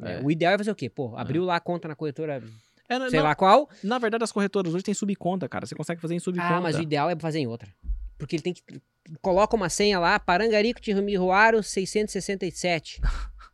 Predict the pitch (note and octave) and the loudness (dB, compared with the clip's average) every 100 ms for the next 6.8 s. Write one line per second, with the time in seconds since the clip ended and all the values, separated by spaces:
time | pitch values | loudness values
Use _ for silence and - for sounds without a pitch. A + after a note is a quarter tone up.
0 | _ D3+ D3+ - A#2+ A3+ G3 D3+ C3+ A2+ | _ -6 -4 -4 0 0 0 -2 0 0
1 | A2 B2+ - - G#3+ G#3+ A3 F3+ G3 G#3+ | 0 -4 -10 -10 -4 -4 -4 -2 -2 -2
2 | G#3 E3 F#3+ G3 F#3+ G#3 G3 G#3 G3+ G#3+ | -6 -2 -2 -2 -4 -6 -8 -6 -6 -6
3 | A3 G#3+ A3 A#3 A3 E3+ C3+ A#2 _ _ | -6 -4 -6 -6 -6 -8 -8 -18 _ _
4 | _ _ _ _ _ _ - G2 G2+ G2 | _ _ _ _ _ _ -12 -6 -4 -4
5 | G#2+ _ C#3 D#3 G#3 F3+ F#3 F#3 D#3+ F#3+ | -6 _ -6 -6 -6 -8 -6 -6 -2 -2
6 | G#3 F#3+ A3 B3 A3 G#3 A#2+ G2+ | -2 -4 -4 -2 -2 -4 -6 -10